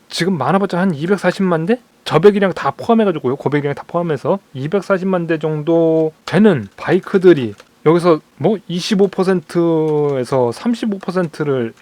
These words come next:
차지한다? 미쳤나? 아니, 머리에서 그렇게 계산이 안 되나?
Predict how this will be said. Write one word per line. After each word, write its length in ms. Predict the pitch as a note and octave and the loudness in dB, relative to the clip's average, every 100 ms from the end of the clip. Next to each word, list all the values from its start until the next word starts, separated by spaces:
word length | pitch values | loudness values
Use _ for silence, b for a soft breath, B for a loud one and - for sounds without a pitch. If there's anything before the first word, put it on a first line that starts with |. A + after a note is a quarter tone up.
| _ - | _ -10
차지한다? 580 | - G#3 A3+ F#3 G3 C4 _ _ _ _ _ - | -8 -4 -2 -2 -4 -8 _ _ _ _ _ -20
미쳤나? 400 | A2+ - B2+ F3+ - _ _ _ _ | -14 -8 -6 -6 -8 _ _ _ _
아니, 200 | C#3 C3+ A#2 - _ B2 | -4 -4 -6 -12 _ 0
머리에서 720 | D3 G3 F#3+ D3 C#3+ C3 G2 _ _ _ | 2 4 0 0 -2 -2 -6 _ _ _
그렇게 280 | - D#3 F#3+ - | -6 -4 -2 -4
계산이 400 | - - E3 A3 | -4 -4 -2 -2
안 160 | D3 | -2
되나? 220 | A#2 E3 | -6 -8